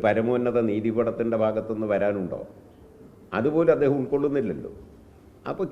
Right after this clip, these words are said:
കേരളത്തെ തകർക്കുക എന്നുള്ള ഒരു അജണ്ടയുമായി, ഹീനമായ ഒരു രാഷ്ട്രീയ അജണ്ടയുമായി ഇറങ്ങി പുറപ്പെട്ടിരിക്കുന്നു എന്ന് തന്നെ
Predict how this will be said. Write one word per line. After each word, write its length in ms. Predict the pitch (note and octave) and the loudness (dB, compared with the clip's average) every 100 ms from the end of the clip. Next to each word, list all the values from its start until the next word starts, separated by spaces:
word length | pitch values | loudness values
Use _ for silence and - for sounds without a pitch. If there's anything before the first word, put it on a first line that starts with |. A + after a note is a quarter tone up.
| B2 | 4
കേരളത്തെ 540 | B2+ D#3 F3 F3 F3+ F3+ | 6 6 2 2 0 2
തകർക്കുക 500 | C3+ A#2 C3 - F3 D#3+ C#3+ B2+ | 2 4 2 2 4 4 4 4
എന്നുള്ള 340 | A2+ G#2 G2+ G2+ - - - | 2 0 -2 -6 -8 -10 0
ഒരു 120 | A2 G#2+ | 2 4
അജണ്ടയുമായി, 880 | G2+ A#2 C3 D3+ D3 C3 F2+ E2+ G#2 - - - - - - - - - - | 4 2 0 0 0 0 -2 -2 -6 -8 -14 -20 -20 -20 -20 -20 -20 -20 -6
ഹീനമായ 460 | A#2 D#3 E3+ C#3+ C3 C3 | 2 4 4 4 4 4
ഒരു 100 | B2 G#2 | 4 2
രാഷ്ട്രീയ 540 | A#2+ - - D#3+ D3+ | 2 -2 -4 4 4
അജണ്ടയുമായി 580 | A#2 B2+ B2 B2 A2+ A#2 G#2+ | 6 2 2 0 2 2 2
ഇറങ്ങി 220 | A2 A#2 | 2 0
പുറപ്പെട്ടിരിക്കുന്നു 640 | A#2 A2 A2+ A#2 A2 A2+ A#2 A#2 | 0 -2 -2 -4 -4 -4 -2 -2
എന്ന് 140 | A#2 A#2 | 0 -2
തന്നെ 180 | A#2 | -2